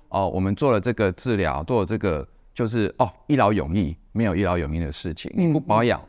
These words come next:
Speaker 1: 它还是会找上你。
Speaker 2: 对，其实我要跟很多人，
Speaker 1: 对。
Speaker 2: 就像你刚刚讲，像年轻化的趋势，我要跟很多人讲啊，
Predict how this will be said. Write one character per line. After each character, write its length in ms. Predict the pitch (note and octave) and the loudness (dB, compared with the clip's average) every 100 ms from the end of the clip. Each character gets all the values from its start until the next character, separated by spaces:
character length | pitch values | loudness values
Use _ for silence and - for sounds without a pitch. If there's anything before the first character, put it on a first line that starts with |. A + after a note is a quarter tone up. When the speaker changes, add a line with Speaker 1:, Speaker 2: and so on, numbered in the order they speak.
| - | -8
Speaker 1:
它 160 | - | -2
还 140 | A2 F#2 | 0 -2
是 120 | G2+ | -2
会 180 | F#2 D#2+ | -4 -4
找 120 | - - | -6 -12
上 180 | - - | -10 -10
你。 60 | - | -10
Speaker 2:
对， 140 | - - _ | -14 -20 _
其 140 | - A#3 | -2 2
实 80 | |
我 100 | G3 | 4
要 80 | G3+ | 4
跟 220 | F3+ G#3 | 4 2
很 120 | D3 D3 | 2 0
多 160 | G3 | 2
人， 220 | E3+ D#3 | 0 -2
Speaker 1:
对。 260 | C#3+ - F3+ | -6 -12 -4
Speaker 2:
就 120 | - | 2
像 160 | G3 G3 | 4 4
你 60 | E3+ | 2
刚 80 | |
刚 80 | F#3 | 2
讲， 180 | D3+ C#3 | 0 0
像 160 | F3+ D3+ | 0 0
年 180 | D3+ | 0
轻 220 | E3+ F#3+ E3 | 0 -2 -2
化 140 | D#3 | -2
的 80 | C#3 | -2
趋 200 | - D3+ | -2 -2
势， 220 | C#3 C#3 - _ | -4 -8 -16 _
我 80 | - | 0
要 80 | F#3 | 2
跟 160 | F#3 F3+ | 2 0
很 100 | D3+ | 0
多 120 | F3+ | 0
人 100 | D#3 | 0
讲 140 | C#3 | -4
啊， 140 | - | -8